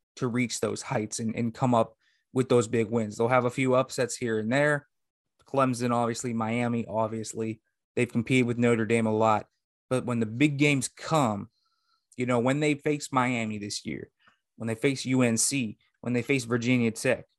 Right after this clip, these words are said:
when they face Clemson, at essentially this point, you wanna come out of that. I mean, with Virginia in that too now, because it looks like Virginia is legitimately gonna be a, a team that they're gonna have to contend with.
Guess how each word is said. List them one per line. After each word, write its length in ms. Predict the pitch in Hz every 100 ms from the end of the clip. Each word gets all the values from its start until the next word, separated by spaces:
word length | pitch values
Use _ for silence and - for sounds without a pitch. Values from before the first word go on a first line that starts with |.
| _
when 120 | 127
they 60 | 123
face 220 | 135 131
Clemson, 720 | - - 180 165 104 104 113 _ _ _ _ _ _ _ _ _ _ _ -
at 200 | 143 -
essentially 500 | - 226 277 180 156
this 260 | 127 151 185
point, 460 | - - 113 110 - _ _ _ _
you 200 | 131 175
wanna 240 | 175 175
come 200 | 143 147
out 180 | 143 135
of 60 | 127
that. 320 | 143 147 - _ _ _ _ _ -
I 60 |
mean, 260 | 131 131 104
with 180 | 147 139
Virginia 720 | 143 127 160 175 123 107 101
in 200 | - 131
that 280 | 123 120 -
too 200 | - 156
now, 280 | 131 117 113
because 260 | 117 117 113
it 160 | 123 -
looks 160 | 139 135
like 100 | 117
Virginia 280 | 120 131
is 100 | 117
legitimately 500 | 117 110 135 131 104 - - - _ _
gonna 360 | 123 117 120 117
be 180 | 117 113
a, 160 | -
a 40 | 110
team 280 | - 147
that 120 | 120 -
they're 100 | 120
gonna 160 | 117
have 180 | 117 107
to 80 | 110
contend 460 | 113 - 160 170
with. 240 | 117 110